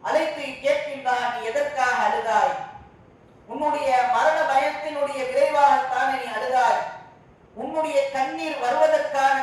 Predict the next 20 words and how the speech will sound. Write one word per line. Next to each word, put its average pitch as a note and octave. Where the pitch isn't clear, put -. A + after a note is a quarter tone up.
காரணம் D4
இந்த C4+
மரண D4
பயம்தானே? C#4
நீ A#3+
என்னுடைய A#3
மார்க்கத்திற்கு A#3+
வந்துவிடு" A3+
என்பதாக F#3
கூறுகின்றான். D3+
"நான் A#3+
உன்னை A3+
விட்டு A3+
விடுகின்றேன். G#3
மூடனே, C4+
அறிந்து D#4
கொள், C#4
நான் B3+
மரணத்திற்காக C#4+
அஞ்சவில்லை C4